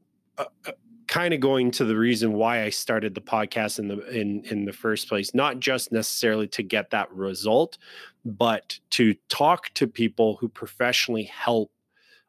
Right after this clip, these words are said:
others achieve that goal and that dream. So business coaches, uh, in particular, 'cause that's what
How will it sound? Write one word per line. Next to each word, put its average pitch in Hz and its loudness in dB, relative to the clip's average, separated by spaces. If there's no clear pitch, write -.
others 110 0
achieve 113 2
that 98 -2
goal 98 2
and 101 -2
that 95 -4
dream. 98 -8
So - -6
business 107 0
coaches, 101 0
uh, 98 -2
in 104 -4
particular, 113 2
'cause 101 -2
that's 107 -2
what 104 0